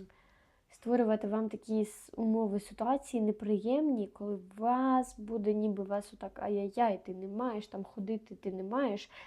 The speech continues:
одягатися так, ти не маєш там щось робити». Хтось буде вас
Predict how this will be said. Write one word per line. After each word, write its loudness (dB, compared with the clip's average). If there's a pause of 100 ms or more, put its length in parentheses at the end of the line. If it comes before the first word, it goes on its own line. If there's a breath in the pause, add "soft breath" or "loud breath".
(140 loud breath)
одягатися -2
так, -8
ти -10
не -4
маєш 2
там -8
щось -12
робити». -8
Хтось -6
буде 0
вас -2